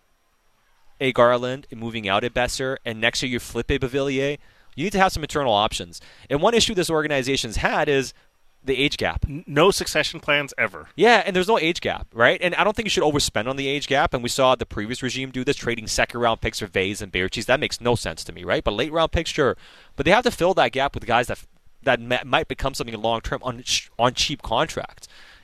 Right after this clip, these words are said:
Speaker 1: And the only way you can acquire those guys is sign to European free agents, college free agents, or trade for guys like Kravtsov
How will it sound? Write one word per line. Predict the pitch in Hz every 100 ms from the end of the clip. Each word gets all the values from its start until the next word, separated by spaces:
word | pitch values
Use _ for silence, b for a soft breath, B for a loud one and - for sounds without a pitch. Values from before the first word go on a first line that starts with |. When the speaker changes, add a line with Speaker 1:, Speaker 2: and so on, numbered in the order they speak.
| -
Speaker 1:
And | 110
the | 127
only | 160
way | 160
you |
can | 147
acquire | 131 - 139 175
those | 120
guys | 113 110 107
is |
sign | - 123 117
to |
European | 117 120 127 110
free | - 98
agents, | 110 131 165
college | - 98 120 -
free | 143 143
agents, | 147 160 175 B B B
or | - 127
trade | - 131 147
for | -
guys | 135 131 139 107
like | 107 147
Kravtsov | - 135 202 - 107 101